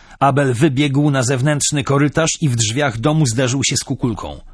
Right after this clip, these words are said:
Popędzili obaj na rynek. Był pełen ludzi.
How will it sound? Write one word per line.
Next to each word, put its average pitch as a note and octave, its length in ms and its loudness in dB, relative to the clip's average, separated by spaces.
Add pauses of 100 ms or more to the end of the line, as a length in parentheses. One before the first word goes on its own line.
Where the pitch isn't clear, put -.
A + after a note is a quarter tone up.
(800)
Popędzili D#3+ 640 0
obaj D3 280 0
na C3 120 0
rynek. G2 480 -8
Był A#2+ 260 -2
pełen B2+ 440 -2
ludzi. E2 320 -8